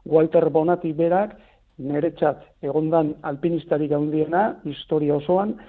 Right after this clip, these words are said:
eta bere, bueno, beste italiar batekin, Carlo Maurikin, egin zuten ipar ekialdeko ertzako lehenengo igoera hura, ez? Eta hurrengoa, bigarrena,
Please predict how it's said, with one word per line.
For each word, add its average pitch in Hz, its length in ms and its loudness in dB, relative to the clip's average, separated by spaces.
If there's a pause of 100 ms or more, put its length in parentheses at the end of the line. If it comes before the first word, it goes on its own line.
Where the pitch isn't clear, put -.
(300)
eta 147 220 0
bere, 143 560 4
bueno, 135 260 -6
beste 147 260 -4
italiar 147 360 2
batekin, 156 320 2
Carlo 147 240 0
Maurikin, 151 540 2
egin 143 300 0
zuten 147 280 2
ipar 147 340 2
ekialdeko 131 760 0
ertzako 135 1000 -2 (360)
lehenengo 135 300 -2
igoera 123 320 0
hura, 123 320 2
ez? 143 120 -4 (380)
Eta 139 200 2
hurrengoa, 202 500 6
bigarrena, 196 480 0